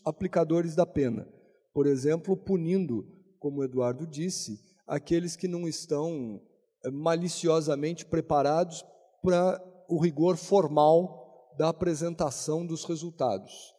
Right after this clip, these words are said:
das suas contas, das suas atividades, enquanto que não se enxerga exatamente os desvios de substância. E enfim, me parece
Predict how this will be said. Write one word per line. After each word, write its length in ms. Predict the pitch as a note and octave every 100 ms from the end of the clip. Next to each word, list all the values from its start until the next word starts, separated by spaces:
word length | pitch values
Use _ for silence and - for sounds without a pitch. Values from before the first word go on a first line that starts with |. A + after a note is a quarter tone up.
| _ _ _ -
das 220 | B2 A#2
suas 340 | - C3+ -
contas, 480 | - C3+ C#3+ C#3+ C3
das 160 | C#3+ C3
suas 200 | C#3+ C#3
atividades, 800 | C3 D3+ D3 A2+ G2 - - - _ _ _ _ -
enquanto 640 | B2+ A#2+ B2 B2+ B2+ B2
que 180 | A#2 C3
não 140 | C3
se 140 | C3 D3+
enxerga 580 | C3 - B2+ C3+ C#3+ B2+
exatamente 920 | A2+ C3+ C#3 A#2+ A#2+ D3 C3 E3+ D#3 _ _ _
os 180 | D#3+ C#3
desvios 800 | D#3 C#3+ A2+ C3 D#3 C3 A2 -
de 160 | B2+ D3
substância. 760 | - D#3+ - C3 G#2 - - - _ _ _ _ _ _ -
E 400 | G#3+ D4+ - - _ _ _ -
enfim, 560 | F#3+ F#3+ - F#3 G#3+ -
me 140 | F#3+
parece 600 | G3+ F3 C#3 C#3+ - C#3